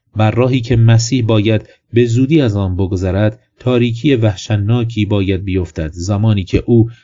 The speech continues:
جان خود را می‌باید قربانی گناه کند. با این وجود، تفکر در مورد این صحنه‌ها نبود که در این ساعت شادمانی سایه بر او می‌افکند.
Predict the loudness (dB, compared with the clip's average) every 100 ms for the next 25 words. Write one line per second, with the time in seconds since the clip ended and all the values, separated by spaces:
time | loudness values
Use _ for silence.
0 | _ -2 0 0 -2 -2 -2 0 -2 -2
1 | -8 -6 0 0 0 -2 -2 -6 -6 -4
2 | -4 -4 -4 0 -2 -2 -4 -6 -8 -12
3 | -14 -16 _ _ -4 -2 0 0 2 2
4 | 0 -8 _ _ _ _ _ _ _ _
5 | _ _ _ _ _ _ _ _ -6 -4
6 | -2 -4 -2 -2 -2 -6 -18 _ _ -2
7 | 2 4 4 2 0 0 0 0 -2 0
8 | -2 -2 -4 -4 -6 -4 -4 -6 _ _
9 | _ _ -4 0 -2 0 0 0 -2 -2
10 | -4 -2 -4 -4 -4 -4 -8 -16 -8 -2
11 | 0 0 -2 -6 -8 -8 -10 -14 -14 -14